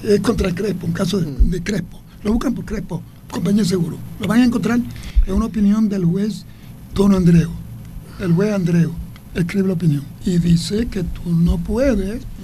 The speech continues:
Speaker 1: a la viuda usar los dineros gananciales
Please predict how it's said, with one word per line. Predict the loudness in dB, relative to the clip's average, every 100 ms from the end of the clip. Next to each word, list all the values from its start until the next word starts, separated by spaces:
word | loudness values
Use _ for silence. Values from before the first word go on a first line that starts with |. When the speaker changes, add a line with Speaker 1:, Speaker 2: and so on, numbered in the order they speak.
| -4 -2
Speaker 1:
a |
la | 0 -2
viuda | -2 0 0 0 -4 -8 -18 -16 -12 -10 -8
usar | -6 2 4
los | 4 0
dineros | -2 -2 -2 -2
gananciales | -2 -4 -4 -2 0 0